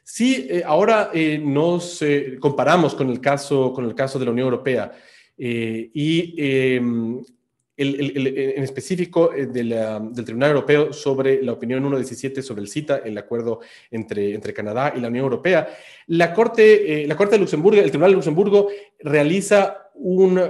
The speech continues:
una, o entra en este escenario de una coexistencia condicional porque permite, eh, la existencia, la coexistencia entre el tratado, entre el cita y el ordenamiento supranacional.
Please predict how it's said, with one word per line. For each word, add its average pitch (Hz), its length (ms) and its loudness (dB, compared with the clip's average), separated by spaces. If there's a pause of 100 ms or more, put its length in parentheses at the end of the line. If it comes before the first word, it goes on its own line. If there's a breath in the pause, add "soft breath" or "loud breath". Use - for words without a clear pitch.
(140)
una, 160 760 4
o 135 300 2
entra 226 320 6
en 165 80 6
este 180 160 2
escenario 175 440 4
de 165 100 4
una 156 160 2
coexistencia 156 960 -2
condicional 143 600 -2
porque 160 340 -2
permite, 165 720 2
eh, 135 420 -2
la 127 120 -2
existencia, 147 580 -4
la 139 120 0
coexistencia 151 580 -4 (220 loud breath)
entre 131 180 -4
el 127 80 -4
tratado, 147 560 4
entre 120 140 -4
el 113 80 -4
cita 160 440 0
y 123 100 -4
el 127 100 -2
ordenamiento 123 540 -4
supranacional. 147 680 -2